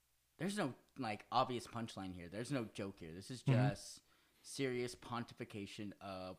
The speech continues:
Speaker 1: what his life is, the point of privilege he has. And there's always, like, a song or a song or two on his stuff, but Inside, that's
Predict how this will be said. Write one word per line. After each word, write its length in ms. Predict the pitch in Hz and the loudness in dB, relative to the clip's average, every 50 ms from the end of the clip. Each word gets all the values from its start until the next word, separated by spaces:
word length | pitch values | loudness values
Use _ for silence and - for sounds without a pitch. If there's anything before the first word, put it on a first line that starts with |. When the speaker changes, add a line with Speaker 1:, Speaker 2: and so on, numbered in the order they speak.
| _ _ | _ _
Speaker 1:
what 240 | 92 95 104 107 107 | -6 -4 -2 -2 -2
his 220 | 127 123 104 107 | -2 -4 -4 -2
life 340 | 110 107 101 95 92 - - | -2 -2 0 -2 -4 -6 -6
is, 500 | 90 90 87 85 87 85 82 - - - _ _ _ _ - | -6 -4 -4 -4 -6 -8 -12 -14 -18 -20 _ _ _ _ -10
the 80 | - | -10
point 260 | - - 127 117 113 | -6 -4 -4 -4 -4
of 60 | 113 - | -4 -4
privilege 440 | - 120 107 98 98 98 90 - | -4 -4 -4 -4 -4 -6 -8 -8
he 120 | - 90 85 | -8 -10 -10
has. 540 | 87 85 73 71 64 65 73 80 - - - - _ - - - - - - | -8 -8 -10 -10 -10 -10 -12 -14 -16 -16 -18 -20 _ -20 -20 -20 -20 -10 -2
And 140 | - 143 147 | 2 4 4
there's 180 | 147 143 139 | 4 4 4
always, 360 | - 143 170 196 202 185 165 - | 4 4 4 6 6 4 4 4
like, 260 | 139 127 120 - - - _ _ - | 4 4 4 2 -4 -14 _ _ -4
a 60 | 127 | -2
song 540 | - - - - 104 101 117 123 135 139 - | -2 -2 -4 -2 0 2 2 2 2 2 0
or 120 | 95 110 101 | 0 -2 -2
a 60 | 95 | -2
song 400 | - - 107 101 113 117 117 - | -4 -2 -2 -2 -2 -2 -4 -6
or 140 | 90 98 92 - - | -6 -8 -8 -8 -12
two 500 | - - 95 95 101 104 117 127 135 143 - - - - | -12 -10 -6 -4 -4 -2 -2 -4 -4 -6 -8 -14 -6 0
on 380 | 110 120 135 135 135 135 135 - - _ _ _ _ _ _ _ | 2 2 4 4 2 0 -2 -4 -8 _ _ _ _ _ _ _
his 200 | _ 151 156 151 | _ 0 0 0
stuff, 320 | - - 170 156 156 160 160 - - - _ - | 2 4 6 6 8 6 4 -2 -10 -8 _ 0
but 220 | 107 95 - - - | 0 0 0 0 0
Inside, 840 | 139 139 123 101 - - 113 110 113 113 101 82 82 71 80 82 - _ _ _ _ - - _ _ _ _ _ _ | 2 2 2 2 0 0 2 2 4 4 2 0 -2 -4 -8 -12 -16 _ _ _ _ -20 -20 _ _ _ _ _ _
that's 480 | - 123 123 117 - - - - - | 6 6 6 6 4 -2 -8 -8 -8